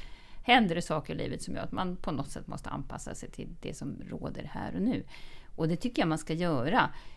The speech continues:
Eh, det man ska veta då, det är väl möjligen att, ja, det jag gör här och nu, det jag faktiskt gör här och nu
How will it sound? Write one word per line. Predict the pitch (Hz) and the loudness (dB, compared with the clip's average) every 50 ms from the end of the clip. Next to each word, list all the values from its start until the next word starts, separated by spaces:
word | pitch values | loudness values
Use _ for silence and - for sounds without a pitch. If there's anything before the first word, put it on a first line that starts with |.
| - - - | -12 -10 -6
Eh, | - - 131 135 - 67 - - - - - - - - - | -2 0 0 0 -2 -4 -6 -8 -10 -10 -10 -8 -8 -4 2
det | 170 202 | 4 4
man | 208 226 240 233 233 233 | 6 8 8 8 8 6
ska | 226 - - 240 | 2 4 4 4
veta | 233 220 214 247 302 294 185 139 139 - - - - 403 320 185 | 4 4 4 4 6 6 6 4 2 -2 0 6 8 8 8 8
då, | 151 143 | 6 2
det | 147 143 180 | 2 2 2
är | 226 | 4
väl | 269 254 220 | 4 4 4
möjligen | 220 214 185 165 165 156 151 | 4 4 2 2 2 2 4
att, | 156 156 160 - - - | 2 2 2 0 -4 -2
ja, | - 214 226 240 262 269 262 - | 4 6 8 10 10 8 6 4
det | - 226 | 0 2
jag | 214 220 214 214 | 4 4 4 4
gör | 208 233 285 370 370 349 - - | 6 4 6 6 6 4 4 2
här | - - - 160 160 - - - | 0 2 4 4 4 4 2 0
och | - - | -2 -2
nu, | - - - - - - - - - - - - | -2 -2 -4 -4 -6 -6 -8 -8 -8 -10 -8 -4
det | - 208 | 0 2
jag | 202 196 190 | 4 4 2
faktiskt | - - 160 - - - 147 - | 0 -2 -6 -6 -6 -6 -4 -2
gör | 135 110 147 | -2 0 0
här | 156 - - 156 | 0 -2 -2 -2
och | 160 | -2
nu | 165 - - | -2 -4 -4